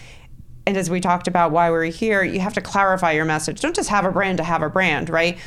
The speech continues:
What is the message that you're trying to share, and what is the story that you want to tell? And as I always try to remind everybody,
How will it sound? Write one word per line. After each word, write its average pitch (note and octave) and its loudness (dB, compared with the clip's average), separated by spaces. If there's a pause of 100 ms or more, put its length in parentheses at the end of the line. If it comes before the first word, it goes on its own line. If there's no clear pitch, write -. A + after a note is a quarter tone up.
(160)
What G#3+ 2
is A3 0
the G#3 2
message F3 0
that E3+ 0
you're E3 -2
trying D#3+ -2
to D#3+ -4
share, D#3 0
and D#3 -2
what D#3 0
is D#3+ -4
the D3+ -4
story D3+ -2
that C#3+ -2
you D3 -4
want D3 -2
to C#3 -4
tell? C#3+ 0 (280)
And E3+ -2
as E3+ 0
I F3 4
always G#3 2
try F#3+ 0
to F3 2
remind E3+ 2
everybody, D#3 0